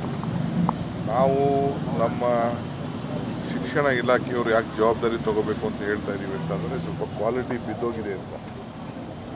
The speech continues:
So ಅದಕ್ಕೆ ಸರಿಯಾದ ರೀತಿಯಲ್ಲಿ ಟ್ರೈನಿಂಗ್ ಆಗಿರೋರನ್ನ ತೆಗೆದುಕೊಂಡು ಮಾಡಬೇಕು ಅಂತ, ಅವ್ರನ್ನ ಕಾಂಟ್ರಾಕ್ಟ್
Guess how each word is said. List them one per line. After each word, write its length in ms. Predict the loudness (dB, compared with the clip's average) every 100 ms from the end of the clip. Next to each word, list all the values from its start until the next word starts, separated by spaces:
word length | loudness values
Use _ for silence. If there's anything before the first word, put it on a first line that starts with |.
| -10 -10 -12 -12 -12 -10
So 120 | -8
ಅದಕ್ಕೆ 360 | -6 -6 -4 -2
ಸರಿಯಾದ 320 | 0 4 4
ರೀತಿಯಲ್ಲಿ 400 | 4 -4 -4 -4
ಟ್ರೈನಿಂಗ್ 560 | -6 0 0 0 -4 -2
ಆಗಿರೋರನ್ನ 580 | 0 4 4 4 -2 -2
ತೆಗೆದುಕೊಂಡು 600 | -4 -4 -6 -6 -6 -4
ಮಾಡಬೇಕು 440 | -2 -2 -2 -2
ಅಂತ, 120 | -4
ಅವ್ರನ್ನ 400 | -4 -4 -4 0
ಕಾಂಟ್ರಾಕ್ಟ್ 440 | 2 2 4 2